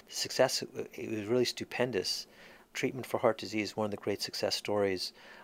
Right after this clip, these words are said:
uh, of the twentieth century in medicine. But I think that we in the future will have to pay more attention to our emotional lives,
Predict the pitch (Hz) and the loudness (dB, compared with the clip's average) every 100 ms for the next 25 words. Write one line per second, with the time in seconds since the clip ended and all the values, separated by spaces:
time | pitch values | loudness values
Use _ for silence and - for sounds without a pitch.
0 | - 101 95 - 95 98 - 104 95 - | -2 2 4 2 0 -2 2 2 2 2
1 | 110 - 95 92 92 101 98 - 90 87 | 2 2 -2 -2 0 0 0 -4 -6 -10
2 | - - - - - - 104 - 127 120 | -16 -18 -18 -20 -6 2 4 4 0 4
3 | 110 104 - - - 110 113 123 - - | 6 6 2 -20 -16 -4 2 4 2 -2
4 | 110 101 - 123 131 - 98 92 - 101 | -6 -6 -4 -2 0 2 4 4 2 -2
5 | 95 - 110 - - - 101 95 101 104 | -2 0 0 -2 -6 -2 0 -2 0 6
6 | 117 117 - 120 - - 92 90 - - | 8 6 0 0 0 -2 -2 -4 -10 -18
7 | - - - - - 110 101 95 90 - | -20 -20 -20 -6 0 2 2 0 -2 -6
8 | - - - - - 107 98 98 - 104 | -18 -20 -20 -12 2 6 6 6 2 2
9 | 107 113 - 117 110 107 120 131 - - | 4 4 4 4 6 8 6 2 -4 -8